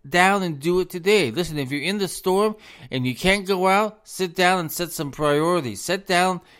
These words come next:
and start doing some planning for your money, for your family, for your community, if you have that amount of time.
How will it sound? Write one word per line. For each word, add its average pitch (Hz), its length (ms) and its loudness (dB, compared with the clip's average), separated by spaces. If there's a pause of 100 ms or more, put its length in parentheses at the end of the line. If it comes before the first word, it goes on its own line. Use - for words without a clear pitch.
and 143 320 -4
start 180 400 0
doing 165 280 0
some 139 240 -8
planning 156 500 -2
for 131 300 -2
your 123 400 0
money, 127 640 0 (260)
for 127 140 -4
your 120 180 -2
family, 143 720 -2 (360)
for 117 180 -4
your 113 560 0 (1500)
community, 120 520 0
if 87 100 -8
you 98 100 -10
have 123 440 -4 (200)
that 113 240 -2
amount 104 300 -4
of 101 80 -10
time. 92 500 -10